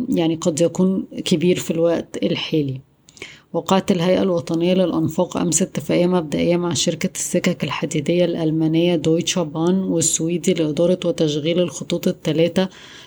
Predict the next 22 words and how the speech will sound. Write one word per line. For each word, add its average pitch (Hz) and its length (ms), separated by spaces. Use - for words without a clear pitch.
لشبكة 180 500
السكك 170 420
الحديدية 170 580
عالية 170 400
السرعة 175 420
المخطط 170 680
لها، 180 280
كما 180 220
فازت 180 400
اتناشر 175 400
شركة 170 360
محلية 170 500
بأعمال 165 540
بناء 165 300
محطات 175 600
رئيسية 175 360
وإقليمية 170 580
للمرحلة 170 640
الأولى 170 320
من 156 160
خط 170 300
سكة، 175 440